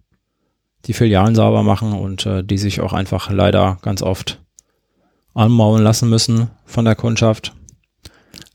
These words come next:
Ähm, brauchen wir definitiv. Und ja, ich weiß, klingt vielleicht vermessen, aber dafür möchte ich auch mal Danke sagen,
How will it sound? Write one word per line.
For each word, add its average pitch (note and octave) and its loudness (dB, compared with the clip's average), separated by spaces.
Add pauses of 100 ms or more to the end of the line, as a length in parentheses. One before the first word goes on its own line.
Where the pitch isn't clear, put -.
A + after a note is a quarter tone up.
Ähm, F#2+ 0 (1120)
brauchen G#2+ 0
wir G#2+ 2
definitiv. G#2 0 (1000)
Und G2 -8 (460)
ja, F#2+ 2
ich F#2 -4
weiß, - 0 (400)
klingt A#2+ -2
vielleicht A2+ 0
vermessen, A#2+ 0
aber G2 2
dafür G#2 -2
möchte G2+ -2
ich G2+ -4
auch G2+ -6
mal G2+ -2
Danke G#2+ 0
sagen, G#2+ 0